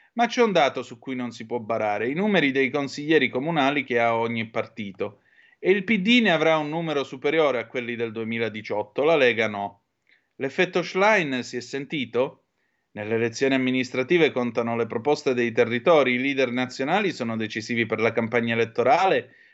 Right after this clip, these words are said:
quando aiutano le liste dei partiti a crescere. Basta guardare le piazze in cui è stata Schlein e i voti di lista presi dal P D.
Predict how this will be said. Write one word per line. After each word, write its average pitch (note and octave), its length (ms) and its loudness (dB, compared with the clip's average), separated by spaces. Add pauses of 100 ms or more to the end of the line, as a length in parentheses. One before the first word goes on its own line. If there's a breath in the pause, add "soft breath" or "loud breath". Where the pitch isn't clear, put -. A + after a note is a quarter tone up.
quando C3 200 -4
aiutano E3 480 2
le D3+ 120 2
liste F3 340 -4
dei D3 160 0
partiti F3 400 -4
a D3+ 100 0
crescere. G2+ 680 -6 (560 soft breath)
Basta B2 280 -2
guardare D3+ 380 4
le D3 120 2
piazze D3 520 0
in A2+ 120 -12
cui A#2+ 160 -8
è A#2 60 -6
stata B2+ 320 -6
Schlein D#3+ 520 0
e B2+ 80 -2
i B2 60 -4
voti C3+ 320 -6
di B2 100 -6
lista D3+ 380 -2
presi A#2 340 -2
dal A2 200 -4
P A#2 120 -6
D. B2 340 0